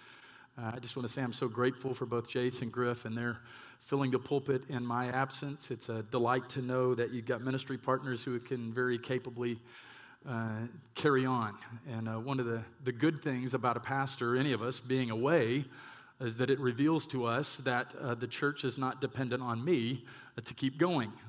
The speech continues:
okay? It doesn't, uh, center around any one of us. Uh, but, uh, as you're well aware, uh, there were some significant events that took place over the last couple of weeks.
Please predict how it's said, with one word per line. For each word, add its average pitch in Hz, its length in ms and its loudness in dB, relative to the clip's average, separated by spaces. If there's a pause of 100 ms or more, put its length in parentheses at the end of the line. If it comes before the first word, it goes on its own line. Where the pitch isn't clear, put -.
(120)
okay? 131 340 -2 (560)
It 135 100 -2
doesn't, 135 400 0
uh, 135 120 0
center 143 400 4
around 123 280 0
any 139 180 2
one 135 200 0
of 110 100 -2
us. 110 440 -6 (500)
Uh, 123 180 -4
but, 117 380 -4 (100)
uh, 127 200 -2 (640)
as 180 140 4
you're 214 80 2
well 202 160 8
aware, 143 500 6
uh, 165 140 4
there 185 100 6
were 170 100 8
some 135 300 -2 (160)
significant 156 580 2
events 131 340 2
that 135 120 -6
took - 200 -6
place 143 260 4
over 127 120 2
the 120 60 0
last 131 280 2
couple - 240 0
of 107 100 -2
weeks. 120 500 -2